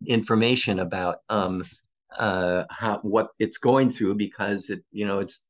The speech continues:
it's confused and so creates a story of, of death. So, so I don't, I don't know. I'm, uh, I don't have a c-, clear conclusion about it, but that's great. You know, it's, it's a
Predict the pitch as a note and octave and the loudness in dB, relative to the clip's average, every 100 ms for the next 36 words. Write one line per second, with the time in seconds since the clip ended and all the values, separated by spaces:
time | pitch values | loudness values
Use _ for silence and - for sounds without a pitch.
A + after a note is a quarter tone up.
0 | _ - F#2+ - A#2+ - E3+ C3+ F2+ G#2+ | _ -12 -10 -6 -4 0 2 2 2 -4
1 | F#2 F2 G2 F#2 F#2 _ - G2+ G#2 G#2+ | -4 -4 -2 -2 -4 _ -4 -4 -4 -6
2 | - C#3+ A#2 F#2 E2+ D#2+ - F2+ E2 F#2 | -2 2 2 2 -2 -6 -12 -12 -6 -2
3 | D#2 - _ _ _ - - - - - | -2 -4 _ _ _ -20 -20 -20 -14 -8
4 | - A#2+ A2+ G#2+ G#2 _ _ _ _ _ | 0 4 4 4 0 _ _ _ _ _
5 | _ - C#3 D#3 C3+ - _ - C#3+ D3+ | _ 4 6 6 2 -4 _ -2 0 2
6 | G#2+ G#2+ D2 - A2 A#2 B2 A2+ G#2+ - | 0 -2 -4 -6 -2 0 0 -2 -4 -6
7 | A2 G#2 G2 G2 F#2+ - _ _ - - | -4 -2 0 0 -2 -6 _ _ -12 -2
8 | B2 C3 A#2+ A2 - - - - A#2 G#2 | 2 2 2 -2 -4 -12 -18 -8 -2 0
9 | F#2 - _ _ _ _ _ - G#2 - | -2 -8 _ _ _ _ _ -6 -4 0
10 | A#2 G#2 G2+ F2+ F2 E2+ F#2 - - _ | 0 0 -2 -2 0 0 0 -2 -10 _
11 | - D#3 D#3 - D#3 D#3 - F3+ C3 - | 0 0 0 0 0 0 2 2 2 -4
12 | - G#2+ A2 B2+ G2+ - - A2 - G#2 | -8 -4 -2 -4 -6 -8 -10 -8 -8 -10